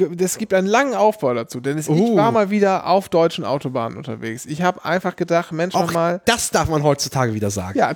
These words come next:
Speaker 1: <laughs> genau. Das werde ich, will ich ja wohl noch sagen dürfen.
Speaker 2: So.
Speaker 1: Und zwar, ich bin auch unterwegs gewesen. Ich hab mir die A eins angeschaut, aber auch
Speaker 2: O K F auf der A eins.
Speaker 1: aber auch die A vierundzwanzig.
Speaker 2: Oh.
Speaker 1: Ja,
Speaker 2: Wo ist denn die A vierundzwanzig? Das war Hamburg, oder?
Speaker 1: Ja, die fährt nach Hamburg von hier.
Speaker 2: Ja,
Speaker 1: Also,
Speaker 2: okay.
Speaker 1: die,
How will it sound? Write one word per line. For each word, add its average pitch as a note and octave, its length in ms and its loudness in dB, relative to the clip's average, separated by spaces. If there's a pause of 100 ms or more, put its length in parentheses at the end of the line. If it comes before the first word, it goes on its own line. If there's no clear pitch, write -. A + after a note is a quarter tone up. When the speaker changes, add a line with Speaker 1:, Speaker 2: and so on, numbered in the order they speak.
Speaker 1:
<laughs> - 100 -6
genau. A3 320 2
Das D#3+ 240 -2
werde F#3 160 2
ich, - 160 -10
will F#3+ 80 6
ich F#3 60 -2
ja F#3 80 2
wohl F3+ 80 2
noch D#3 100 2
sagen D#3+ 360 0
dürfen. G#3+ 440 0
Speaker 2:
So. G2 200 -10 (280)
Speaker 1:
Und F#3 200 2
zwar, F#3 340 2
ich F3 140 -4
bin F#3+ 220 0
auch F#3+ 380 2
unterwegs G3 580 0
gewesen. F#3 420 -2
Ich D#3 140 -6
hab D3 140 -2
mir D#3+ 120 -2
die D3 180 -6
A G#2+ 120 -4
eins D#3+ 240 -2
angeschaut, G#3+ 600 -4 (580)
aber G3+ 400 2
auch A3 380 2 (340)
Speaker 2:
O G#3 120 4
K G#3 180 2
F F3+ 120 2
auf D3+ 120 -2
der C#3 100 2
A C3 160 2
eins. A#2+ 320 0 (300)
Speaker 1:
aber E3+ 300 4
auch F#3+ 140 0
die G#3+ 400 0
A - 200 2
vierundzwanzig. E3+ 880 0
Speaker 2:
Oh. D#3+ 260 2 (160)
Speaker 1:
Ja, C3 240 -2
Speaker 2:
Wo F#3+ 60 0
ist A#3+ 120 0
denn B3+ 80 4
die D#3 120 6
A D#3 100 4
vierundzwanzig? E3+ 480 0
Das C#3+ 100 -4
war C#3 200 -4
Hamburg, E3+ 260 2
oder? G3 240 4
Speaker 1:
Ja, F3 140 2
die F3+ 80 0
fährt F3 140 2
nach F3 100 2
Hamburg C3 260 -2
von B2+ 120 -4
hier. C3 100 0
Speaker 2:
Ja, A#2 80 2
Speaker 1:
Also, B2+ 220 -2
Speaker 2:
okay. - 200 -10
Speaker 1:
die, D3 140 -16